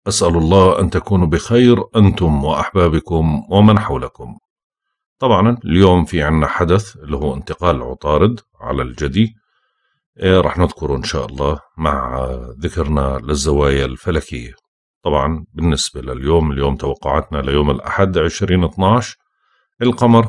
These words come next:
ما زال موجود في منزلة المؤخر واستقر فيها، وهي للربح والعلاج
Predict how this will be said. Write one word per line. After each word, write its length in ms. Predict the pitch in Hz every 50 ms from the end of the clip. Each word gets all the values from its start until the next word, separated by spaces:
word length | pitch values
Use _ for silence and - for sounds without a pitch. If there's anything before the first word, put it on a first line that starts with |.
| - _ -
ما 180 | 78 80 85 87
زال 280 | 78 85 90 80 78
موجود 420 | 73 69 64 62 64 67 71 71 -
في 180 | - - 76
منزلة 360 | 73 85 90 87 82 85 78 - -
المؤخر 640 | 87 85 82 76 67 85 - - - 104 120 123 113 -
واستقر 640 | - 69 60 60 60 - - - 78 - - 90 80
فيها، 460 | - - 90 92 87 90 110 117 113 - _ _ _ _ _ _ _ _ _
وهي 300 | - 87 113 131 127 120
للربح 760 | 110 104 101 104 - 80 78 73 82 85 78 82 - - -
والعلاج 600 | 65 64 64 62 64 69 69 80 87 90 87 82